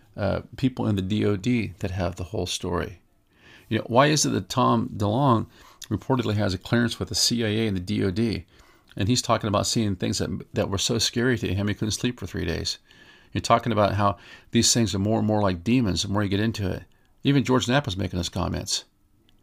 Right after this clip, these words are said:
So this is, we're up against, we're up against a, uh, entity or the phenomena, and they're not, that they could possibly not be all the same thing.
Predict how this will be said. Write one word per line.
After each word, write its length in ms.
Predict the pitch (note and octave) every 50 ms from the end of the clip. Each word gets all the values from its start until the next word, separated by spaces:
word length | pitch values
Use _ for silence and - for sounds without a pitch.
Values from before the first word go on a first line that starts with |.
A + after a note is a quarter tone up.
| _ _ _ _ - - _ _ _ -
So 300 | - - - C3 G#2+ G2+ G2+ -
this 240 | - C#3 D#3 - -
is, 140 | C#3 A#2+ A2
we're 180 | A#2+ A#2 - D3+
up 160 | F3 F3+ -
against, 380 | C#3+ A#2+ B2 A#2+ A#2 - - - _ _ - _ _ _ _
we're 120 | A#2 A#2 - -
up 160 | E3 - -
against 680 | C#3+ - - A#2+ A2 A2+ A#2+ A#2 A2+ A2+ - - - - - _
a, 460 | A2 G#2+ G#2 G2+ F#2+ F#2+ F#2 F2+ E2+ - _ _ _ _ _ - -
uh, 220 | F2+ E2+ E2+ E2+ - - -
entity 580 | C#3 D3+ - - A2+ - - - G#2 G2 F#2+
or 100 | F#2 F#2
the 100 | G2 G2
phenomena, 680 | F#2 - G#2 G#2 G#2+ C3 D3 C#3 B2+ A2 F#2+ F2+ F2+ - - - - - - - _ _
and 200 | - A2 A2+ - - _ _ -
they're 140 | B2 B2+
not, 340 | C#3 D#3+ F3 F3 - - - _ _ _ _ _ _ _ _ _ _ _ _ _ _ _ _ _ _ _ - _ _ _ _ _ _ - -
that 240 | - A#2 - - G#2+
they 140 | B2+ A#2+
could 240 | A#2 - - C3 -
possibly 440 | - - D#3+ E3 E3+ - - C3 A2+
not 260 | A2 B2 C3 A#2 A2
be 100 | A2+ A#2+
all 180 | - G#2+ A2 G#2+
the 80 | G2+
same 280 | G2+ - - G#2+ G#2+ G2+
thing. 380 | - A2+ B2 B2 G#2+ E2+ D#2